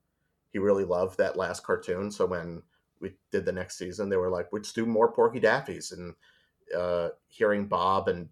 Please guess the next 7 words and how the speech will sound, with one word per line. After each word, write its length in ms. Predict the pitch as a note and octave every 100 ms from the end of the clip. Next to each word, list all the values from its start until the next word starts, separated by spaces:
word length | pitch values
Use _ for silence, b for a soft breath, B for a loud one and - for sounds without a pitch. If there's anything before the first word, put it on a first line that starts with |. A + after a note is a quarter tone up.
| -
and 220 | F2 F2
Dee 460 | F#2 F2 F2+ F#2+ F#2+ _ _ _ _ -
go 120 | F#2
back 200 | F2+ D#2+
and 80 | F2+
forth 460 | - E2+ F#2 F#2+ F2+
and 260 | E2 D#2+